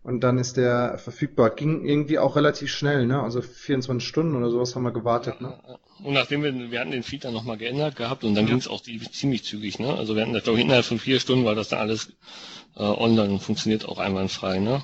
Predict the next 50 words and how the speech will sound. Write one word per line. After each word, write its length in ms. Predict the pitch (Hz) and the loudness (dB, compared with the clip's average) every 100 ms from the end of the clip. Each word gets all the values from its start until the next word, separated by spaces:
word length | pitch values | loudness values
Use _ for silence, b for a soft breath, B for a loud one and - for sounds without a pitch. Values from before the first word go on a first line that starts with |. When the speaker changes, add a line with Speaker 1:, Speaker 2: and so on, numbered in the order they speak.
| - | -6
Speaker 2:
Also 180 | 107 | 2
man 140 | 117 113 | 4 6
kann 300 | 135 143 135 B B B B | 4 4 0 B B B B
den 100 | 123 | 2
Podcast 440 | - 147 131 131 | 4 4 4 2
tatsächlich 360 | 123 - 143 127 | 0 0 0 0
auch 120 | 120 | -2
dann 100 | 123 | 2
ganz 180 | 120 127 | 2 2
normal 180 | 131 120 | 2 2
bei 200 | 113 117 | 2 0
iTunes 260 | 123 123 107 | 2 2 2
abonnieren. 520 | 101 113 135 175 165 _ _ - | 0 2 6 6 4 _ _ -10
Dann 100 | 110 | -6
kriegt 260 | 107 120 - | -4 -6 -6
man 120 | - | -6
auch 60 | 101 | -4
Benachrichtigungen, 560 | 107 123 131 117 107 | -4 -4 -4 -2 0
wenn 80 | 104 | 2
neue 220 | 123 131 | 0 0
Podcasts 480 | 117 117 - 113 - | -4 -8 -8 -10 -8
da 180 | 110 113 | -4 -2
sind. 300 | 110 110 - B B B B B - | -2 -6 -12 B B B B B -10
Ähm, 420 | 101 101 101 98 | -4 0 0 0
und 180 | 107 107 | 0 -2
ansonsten 380 | 101 107 104 110 | 0 0 2 2
bei 80 | 98 | 2
Soundcloud 560 | - 90 90 92 87 | 0 -2 -2 -4 -4
auch. 100 | 80 - - _ _ - - _ - | -6 -10 -16 _ _ -16 -16 _ -6
Speaker 1:
Was 240 | 123 147 185 | 2 4 4
uns 120 | 165 | 4
Speaker 2:
Ja, 60 | |
Speaker 1:
auch 80 | 160 | 2
Speaker 2:
was 40 | 151 | 2
Speaker 1:
auf 80 | |
Speaker 2:
uns 80 | 156 | 2
Speaker 1:
jeden 180 | 165 160 | 2 0
Fall 220 | - 147 | 4 6
helfen 420 | 139 143 160 147 127 | 8 6 4 2 4
würde, 280 | 135 127 | 6 6
also, 340 | - 123 131 - | 4 2 0 0
äh, 280 | 135 131 127 | 0 -2 -2
würden 220 | 135 131 | -2 0
wir 220 | 135 123 | 2 0
natürlich 380 | 127 127 139 123 | -4 -8 -8 -4
alle 160 | 123 135 | 0 0
bitten, 320 | - 123 139 | -2 -2 0
die 100 | 131 | 2
da 160 | 127 120 | 2 2
zuhören, 720 | 123 139 139 139 139 135 - | 0 0 4 4 4 0 -6